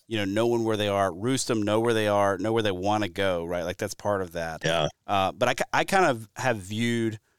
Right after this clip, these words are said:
Speaker 1: late season turkeys in the same way that I viewed, like, those, m-, those,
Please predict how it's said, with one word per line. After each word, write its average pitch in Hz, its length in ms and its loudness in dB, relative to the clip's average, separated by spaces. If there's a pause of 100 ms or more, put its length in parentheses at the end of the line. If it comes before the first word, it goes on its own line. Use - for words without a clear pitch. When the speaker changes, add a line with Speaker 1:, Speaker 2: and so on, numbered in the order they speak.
(300)
Speaker 1:
late 117 280 0
season 120 280 0
turkeys 104 420 0
in 107 80 0
the 107 60 -2
same 113 240 0
way 110 100 2
that 104 140 4
I 98 80 4
viewed, 104 440 -2
like, 92 200 0
those, 95 240 -4
m-, 98 160 -6 (120)
those, 101 380 -4